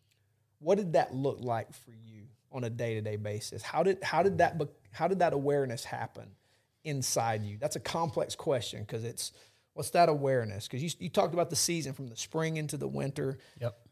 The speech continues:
Speaker 1: that this happened. What's going on in you as that shift's taking place?
Speaker 2: Um,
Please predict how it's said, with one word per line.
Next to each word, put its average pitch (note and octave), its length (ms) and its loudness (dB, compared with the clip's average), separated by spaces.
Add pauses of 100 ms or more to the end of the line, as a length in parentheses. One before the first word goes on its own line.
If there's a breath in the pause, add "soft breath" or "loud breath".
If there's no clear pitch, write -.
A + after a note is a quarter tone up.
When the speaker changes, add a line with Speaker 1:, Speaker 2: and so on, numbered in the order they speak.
(180)
Speaker 1:
that D3 180 -2
this C#3+ 180 2
happened. C#3 420 -4
What's E3+ 180 -4
going G3 260 0
on D#3+ 220 -2
in D3 140 0
you C#3 220 2
as C#3 120 -2
that - 180 0
shift's - 340 -4
taking G#2+ 380 -8 (260)
place? - 600 -6 (600)
Speaker 2:
Um, D3 500 4